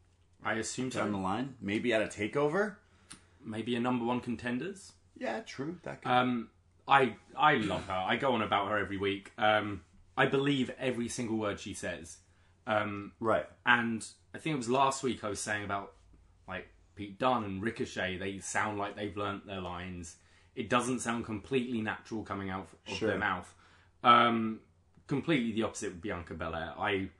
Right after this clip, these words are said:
Speaker 1: she just has her character down. I don't know if it even is a character, whether it's just her, like,
Speaker 2: Right.
Speaker 1: or, but, like, I believe her.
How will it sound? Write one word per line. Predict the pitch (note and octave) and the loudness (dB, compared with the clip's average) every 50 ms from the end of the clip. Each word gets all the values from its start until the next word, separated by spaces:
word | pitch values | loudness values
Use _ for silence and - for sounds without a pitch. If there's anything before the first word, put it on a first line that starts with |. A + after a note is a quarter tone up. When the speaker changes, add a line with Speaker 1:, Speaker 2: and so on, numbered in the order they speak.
| _ _ _ _ _ _ _ _ _ _ _ _ _ _ - | _ _ _ _ _ _ _ _ _ _ _ _ _ _ -14
Speaker 1:
she | - - C#3+ C3 | -8 -4 -2 0
just | A#2+ C3 - - | 0 -2 -2 2
has | - C3 B2+ A#2 | 4 4 4 4
her | A2+ G2+ | 2 -2
character | - - A2 G#2+ G#2+ G#2 - - - | -2 0 2 2 2 0 -2 -6 -4
down. | - G2+ G#2 A2 A2+ A#2 A2+ G#2+ - - | 0 2 2 2 2 0 -2 -4 -6 -6
I | - G#2+ | -4 -4
don't | F#2+ A2 A2+ A2+ | -2 -2 -2 -2
know | G#2 A2 A2 | -2 -2 -4
if | G#2+ - | -4 -4
it | A#2 A2 - | -6 -6 -4
even | G#2+ A2+ G2 G#2 G#2+ | -4 -4 -4 -2 -2
is | C#3 D3 A#2+ | -2 -2 -2
a | C3+ | -2
character, | A#2 B2+ C3 C3 C3+ C3 - C3+ B2+ B2 | -2 0 0 2 0 0 -2 -2 -2 0
whether | A2 A#2 A2 G#2+ A2+ | -2 -2 -2 -2 -2
it's | A2 A2 - | -2 -2 -4
just | - G#2+ G2 - | -6 -8 -8 -8
her, | - - C3 C3+ C3 C3+ B2+ B2 G2 | -2 2 2 4 4 4 4 2 2
like, | G#2 A#2 A#2 | 0 0 2
Speaker 2:
Right. | G#2+ F#2+ - - - - - - _ _ _ _ _ | 2 0 -2 -6 -12 -20 -20 -20 _ _ _ _ _
Speaker 1:
or, | - A2 A2 G#2 G2+ G2 G2 - - _ _ _ _ _ _ _ _ _ _ _ | 0 2 2 2 2 0 -2 -6 -12 _ _ _ _ _ _ _ _ _ _ _
but, | - B2+ - - D#3+ | 2 4 4 2 0
like, | C3+ A#2+ A2 - - | 0 0 0 0 0
I | C#3+ | 0
believe | D3 E3+ F#3+ G3+ F#3+ D#3 A2 | 2 4 4 4 4 4 2
her. | G2 F2+ E2 | -2 -6 -6